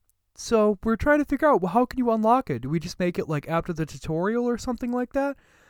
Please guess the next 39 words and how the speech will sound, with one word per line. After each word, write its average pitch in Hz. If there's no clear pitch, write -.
"I 120
have 131
an 131
idea." 131
"Yeah, 233
what's 208
your 226
idea?" 220
"Mm, 110
what 120
if 120
they 123
have 127
to 120
beat 127
it 127
a 135
second 147
time? 131
But 120
hear 135
me 135
out, 135
they 135
have 131
to 127
beat 135
it 131
on 127
the 120
hardest 131
difficulty." 127
"But 147
all 190
it 190
is 185
is 131
face 220
paint." 107